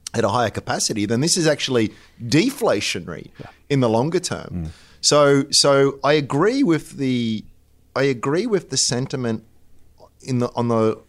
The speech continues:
Speaker 1: on the assumption that it's not urgently needed
Speaker 2: Yeah.
Speaker 1: and that there are the competing use for that capital and capital equipment specifically, not just m-, not monetary capital,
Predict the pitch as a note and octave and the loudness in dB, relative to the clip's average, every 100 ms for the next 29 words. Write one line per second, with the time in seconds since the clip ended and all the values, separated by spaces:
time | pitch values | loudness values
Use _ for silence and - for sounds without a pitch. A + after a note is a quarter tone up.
0 | - A2 A2 G#2 G2+ - G#2 - C3+ C3 | -10 -6 -2 -2 -2 -2 -2 -2 -2 -2
1 | C3 A#2 G#2 A2+ G#2+ G2 - _ _ _ | -2 -2 2 2 2 -2 -10 _ _ _
2 | B2 G#2+ - B2+ C3 A#2+ - _ A2+ A#2+ | -4 -4 -2 0 2 0 -6 _ 0 0
3 | A#2+ A2+ A2 G#2 G#2 G2 G2+ G#2+ A2 G2 | 0 -4 -4 -4 -2 -2 0 0 0 -2
4 | F2+ F3 E2 D#2 - _ - A2 A2+ A2+ | -4 -6 -10 -12 -16 _ -8 -4 0 0
5 | A2+ A2+ A2 G#2+ G#2+ A#2 G#2 A2 A2 - | 0 2 2 2 0 -2 0 0 0 -2
6 | A2+ - D3 C3+ A#2+ A2 G#2+ - - - | -4 0 0 2 0 0 -4 -10 -20 -20
7 | A2 G2+ A2+ C#3 - - - A#2 A2 G#2+ | -14 -6 -2 2 0 -2 -6 -4 0 -2
8 | - _ - A#2 A2+ C3+ A2 G#2 F#2+ F2+ | -4 _ -10 -8 -6 -6 -2 0 -2 -6
9 | - _ _ _ _ _ _ - F2 - | -12 _ _ _ _ _ _ -10 -8 -4
10 | A2+ A2+ G2+ - - - G#2 F#2 F2 - | -4 -4 -6 -6 -6 -4 -4 -6 -8 -16
11 | - - G#2 - A#2+ A2+ F#2 G2 F#2 F#2+ | -12 -8 -4 -4 -4 -6 -6 -6 -6 -8
12 | - - G2 - G#2 E2+ G2+ G#2 - F2+ | -12 -12 -12 -10 -10 -6 -6 -4 -6 -6
13 | - E2 - G2 G#2 | -8 -10 -10 -12 -12